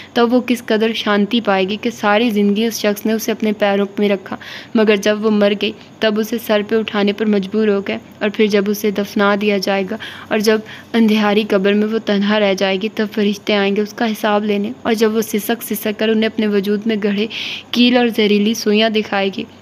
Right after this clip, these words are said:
रो रो कर उन्हें अपने दिल के जख्म और रूह की जलन दिखाएगी, तब फरिश्ते भी उसके साथ रो देंगे। और यकलख्त उसका कलम लर्ज गया। उसने सोचा अगर हैदर को ये सब पता चल जाए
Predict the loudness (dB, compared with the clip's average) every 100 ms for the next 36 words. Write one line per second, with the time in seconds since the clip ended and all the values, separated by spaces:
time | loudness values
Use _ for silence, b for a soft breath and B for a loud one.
0 | -2 4 6 6 2 2 0 2 0 0
1 | 2 2 2 0 0 -2 2 2 4 2
2 | 2 0 2 2 2 0 0 -2 -2 -4
3 | B B 0 0 2 2 2 0 0 0
4 | 0 -2 2 2 2 2 2 2 0 -2
5 | -6 -10 -20 -10 -2 0 2 0 -2 -2
6 | -4 -6 -4 -2 0 0 2 0 -2 -4
7 | -8 -8 -12 -8 -2 0 0 -2 0 -2
8 | 0 0 0 0 2 0 0 -2 -2 -2
9 | -2 -2 -2 -2